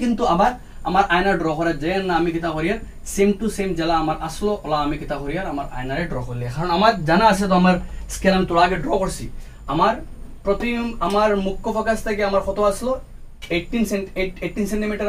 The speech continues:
আসলো আমার একটা। তো আমার একটা এইটিনও আমার সি আসলো, আমি সি আবার ড্র করে দিলাম, আমার অন্য মাঝে কিতা আসলো? সি আসলো। আর মুখ্য ফোক করে তোরা কিতা করলাম? লম্বা করে দিলাম।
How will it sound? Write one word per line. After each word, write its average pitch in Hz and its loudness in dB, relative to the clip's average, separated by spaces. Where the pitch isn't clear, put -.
আসলো 196 -4
আমার 190 -2
একটা। 240 -4
তো 160 -2
আমার 156 0
একটা 196 -2
এইটিনও 190 -2
আমার 180 4
সি 202 -4
আসলো, 175 -6
আমি 143 0
সি - -6
আবার 151 0
ড্র 151 -2
করে 165 0
দিলাম, 170 0
আমার 190 -8
অন্য 147 -6
মাঝে 139 -8
কিতা 143 -4
আসলো? 131 -10
সি 185 -8
আসলো। 220 -4
আর 175 4
মুখ্য 143 -6
ফোক - -12
করে 156 -6
তোরা 147 -8
কিতা 139 -8
করলাম? 139 -4
লম্বা 113 -6
করে - -14
দিলাম। - -12